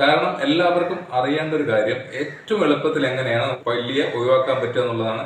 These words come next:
എല്ലാവരും ചോദിക്കുന്ന ഒരു ചോദ്യം. അപ്പോൾ ഇതുവരെ നിങ്ങൾ ചെയ്ത ടിപ്സുകൾ നിങ്ങൾക്ക് ബുദ്ധിമുട്ടാണ് അല്ലെങ്കിൽ ഒരുപാട് സമയം എടുക്കുന്നുണ്ടെങ്കിൽ ഇനി മുതൽ തീർച്ചയായിട്ടും ഈ ഒരു ടിപ്പ് ചെയ്ത് നോക്കുക. യാതൊരു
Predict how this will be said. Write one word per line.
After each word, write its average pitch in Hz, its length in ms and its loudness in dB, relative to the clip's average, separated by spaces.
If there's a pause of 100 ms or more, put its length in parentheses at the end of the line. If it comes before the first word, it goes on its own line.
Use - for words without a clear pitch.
(120)
എല്ലാവരും 123 440 0 (140)
ചോദിക്കുന്ന 123 460 -2
ഒരു 120 80 -6 (280)
ചോദ്യം. 104 320 -2 (480)
അപ്പോൾ 165 160 6 (140)
ഇതുവരെ 185 280 4 (180)
നിങ്ങൾ 160 140 -4 (140)
ചെയ്ത 151 300 2
ടിപ്സുകൾ 143 340 0 (100)
നിങ്ങൾക്ക് 147 360 0
ബുദ്ധിമുട്ടാണ് 143 680 -2
അല്ലെങ്കിൽ 143 320 -2
ഒരുപാട് 147 260 0 (120)
സമയം 156 260 0
എടുക്കുന്നുണ്ടെങ്കിൽ 120 680 -4 (840)
ഇനി 214 160 2
മുതൽ 143 180 2 (220)
തീർച്ചയായിട്ടും 139 520 2 (180)
ഈ - 20 2 (100)
ഒരു - 140 -4
ടിപ്പ് - 220 -4 (180)
ചെയ്ത് 117 240 2
നോക്കുക. - 260 -4 (420)
യാതൊരു 156 320 4